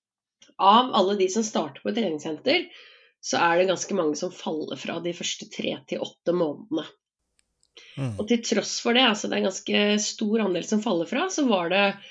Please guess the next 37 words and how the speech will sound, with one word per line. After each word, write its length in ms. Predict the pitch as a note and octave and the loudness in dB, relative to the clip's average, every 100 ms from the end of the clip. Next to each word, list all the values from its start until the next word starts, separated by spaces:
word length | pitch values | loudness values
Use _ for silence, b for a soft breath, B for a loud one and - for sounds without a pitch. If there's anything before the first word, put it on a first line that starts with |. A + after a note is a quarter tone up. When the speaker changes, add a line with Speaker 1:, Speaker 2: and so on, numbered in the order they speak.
| B B B _ | B B B _
Speaker 1:
på 120 | A#3 | 4
det 120 | G#3 G3 | 4 2
tidspunktet 440 | - - F3+ G#3 | -2 -4 -4 -2
vi 100 | F#3 | -2
satte 340 | F#3 G3+ - | -2 -6 -6
i 20 | D3+ | -6
gang 140 | D#3 | -4
prosjektet 400 | D3+ B2+ E3 C#3 | -6 -6 -6 -6
i 60 | F3+ | -8
tjue 220 | - F3 | -2 -2
femten, 500 | F3 E3 - D#4 G4+ | -2 -6 -4 0 2
ganske 220 | E4+ A3 - | 2 2 0
lite 560 | A#3 A#3 F3+ D3 _ E3+ | 0 2 -2 -6 _ -6
forskningsbasert 880 | - - - - D3 - D#3 F3+ - | -2 -4 -6 -10 -10 -8 -4 -4 -4
kunnskap 560 | - D3+ - - C4 - | -6 -6 -6 -4 -4 -4
om 420 | - F#3+ G3 G#3 G#3 B B B | 2 2 4 2 0 B B B
rett 200 | F#3 F3+ | 0 2
og 80 | G#3+ | 0
slett 220 | G#3+ F#3+ | 2 2
medvirkende 720 | F#3+ E3+ D3+ E3 F3 F3 G3+ | 4 4 2 -2 -2 0 0
årsaker, 640 | F#3+ D3+ D#3+ D3+ F#3 F3+ F3+ | 0 -2 -6 -4 -2 0 -2
ikke 220 | G#3 B3+ | -2 2
bare 160 | B3+ A3+ | 2 2
til 160 | G3+ | 0
bruk 340 | E3+ E3 D#3+ - | 2 -2 -2 -4
av 120 | G3+ | -2
treningssenter, 640 | F3+ D3+ C#3+ D#3 D3+ D4+ | -2 -2 -6 -8 -4 2
men 420 | D#4 A#3 A3 G#3 G3+ B B _ _ _ | 4 6 6 4 2 B B _ _ _
til, 140 | - - | -12 -10
altså 460 | - - G3+ G3 F#3+ | -10 -4 0 2 2
medvirkende 640 | F#3 D3+ D#3 E3+ E3 G3 | 2 2 0 -4 0 -2
årsaker 400 | D#3+ D#3 F3+ F3 | -2 -4 -6 -6
til 460 | - D#3 E3 G3 G#3+ | -4 -2 -2 -4 -6
at 180 | F3+ - | -14 -6
man 140 | F3 F3 | -6 -6
trener 480 | - G3 F3 C3+ D#3+ | -8 -8 -6 -6 -4
regelmessig. 600 | F3+ D3 A2+ - C3 - | -2 -4 -8 -12 -12 -12